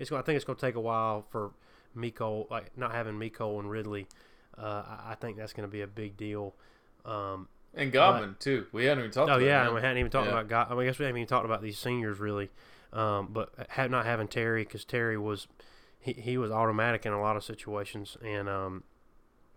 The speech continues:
Speaker 1: and so I, I just think it's gonna be another one of those seasons we kinda have to,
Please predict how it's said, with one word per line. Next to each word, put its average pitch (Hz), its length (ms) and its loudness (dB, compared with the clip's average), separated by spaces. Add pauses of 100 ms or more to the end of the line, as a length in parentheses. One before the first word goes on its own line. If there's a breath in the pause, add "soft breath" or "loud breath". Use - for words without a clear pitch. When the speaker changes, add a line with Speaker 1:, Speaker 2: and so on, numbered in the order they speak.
(280)
Speaker 1:
and 110 280 -4 (580)
so - 140 -4
I, 120 160 -4 (140)
I 131 100 0
just 113 180 -8
think 120 140 0
it's 113 100 -4
gonna 117 260 -4
be 113 100 -2
another 113 260 0
one 117 120 -2
of 113 60 -2
those 110 140 -4
seasons 110 320 -6
we 104 100 -8
kinda 107 260 -2
have 107 220 -4
to, 101 200 -4